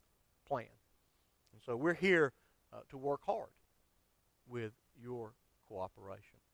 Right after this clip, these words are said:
And so leading the people of God is crucial. You know, the one, the, the, I think it's three times repeated in Judges.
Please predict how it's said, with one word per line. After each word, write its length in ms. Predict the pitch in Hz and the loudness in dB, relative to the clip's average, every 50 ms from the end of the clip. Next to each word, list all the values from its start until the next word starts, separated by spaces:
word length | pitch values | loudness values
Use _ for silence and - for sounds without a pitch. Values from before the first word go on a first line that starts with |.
| _ _ _ _ _ - - - - _ - | _ _ _ _ _ -20 -20 -20 -20 _ -10
And 100 | 147 147 | 0 8
so 280 | - 226 220 202 190 - _ _ _ _ _ _ _ _ _ _ _ _ - | 12 12 12 12 12 8 _ _ _ _ _ _ _ _ _ _ _ _ 6
leading 440 | 160 175 208 240 285 302 294 269 247 | 12 12 12 12 12 12 8 6 2
the 80 | 233 | 4
people 320 | - 240 233 226 - 208 196 | 4 4 4 4 4 0 2
of 80 | 175 | 4
God 260 | 165 151 123 107 101 - - _ _ _ _ _ _ _ _ _ _ _ _ _ _ _ _ _ _ - | 6 6 6 6 2 -4 -12 _ _ _ _ _ _ _ _ _ _ _ _ _ _ _ _ _ _ -14
is 140 | 156 151 - | -12 -12 -10
crucial. 420 | - - 170 143 131 - - - - _ _ _ _ _ _ _ _ _ _ _ _ _ _ _ _ _ _ _ _ - | 0 4 4 4 4 2 -2 -18 -20 _ _ _ _ _ _ _ _ _ _ _ _ _ _ _ _ _ _ _ _ -10
You 100 | 131 127 | -6 -4
know, 100 | 120 120 113 - _ _ _ _ _ _ - _ _ _ _ _ _ _ _ _ _ _ _ _ _ - | -4 -4 -6 -10 _ _ _ _ _ _ -20 _ _ _ _ _ _ _ _ _ _ _ _ _ _ 4
the 200 | 139 135 135 - - - - _ _ _ _ _ _ _ - | 6 6 6 4 2 -6 -20 _ _ _ _ _ _ _ 4
one, 260 | 160 170 196 196 185 165 160 | 8 10 10 10 8 6 4
the, 180 | 147 139 139 - 147 | 4 4 4 4 2
the, 160 | 135 127 120 120 - _ _ _ - | 0 0 0 -2 -8 _ _ _ -4
I 40 | 147 | 0
think 200 | - 196 190 - | 2 2 2 0
it's 120 | 123 - | -4 -6
three 280 | - - 175 180 190 185 | 2 6 8 8 8 8
times 400 | - 180 170 170 160 160 151 - | 6 6 6 6 6 6 4 -2
repeated 460 | 139 131 - - 175 170 151 156 139 | -8 -2 2 2 2 4 2 2 2
in 120 | 147 139 135 | 2 0 4
Judges. 480 | 131 147 147 156 156 139 156 156 151 | 8 10 10 10 8 6 2 -8 -8